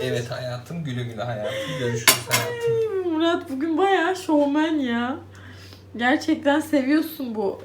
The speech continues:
Speaker 2: kameraları, belli sen.
Speaker 1: Hayatı
Speaker 2: Sen bayağı iyi
Speaker 1: seviyoruz.
Speaker 2: alıştın.
Speaker 1: Yaşamayı
Speaker 2: Yalnız
Speaker 1: seviyoruz.
Speaker 2: Evet,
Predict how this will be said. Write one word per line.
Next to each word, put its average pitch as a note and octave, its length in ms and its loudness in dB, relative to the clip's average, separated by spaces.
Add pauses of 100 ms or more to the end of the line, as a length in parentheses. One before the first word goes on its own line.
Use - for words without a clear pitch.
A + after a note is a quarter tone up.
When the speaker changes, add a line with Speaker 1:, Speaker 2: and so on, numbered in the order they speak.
Speaker 2:
kameraları, G3 640 2
belli A3 260 0
sen. G3 280 -2 (640)
Speaker 1:
Hayatı F#3+ 280 -2
Speaker 2:
Sen A#3 100 6
bayağı C4+ 320 8
iyi - 20 -
Speaker 1:
seviyoruz. C4 240 4
Speaker 2:
alıştın. A#3 460 -4 (280)
Speaker 1:
Yaşamayı C#4 340 4
Speaker 2:
Yalnız D3+ 160 -2
Speaker 1:
seviyoruz. - 640 -4 (1000)
Speaker 2:
Evet, G3+ 200 -2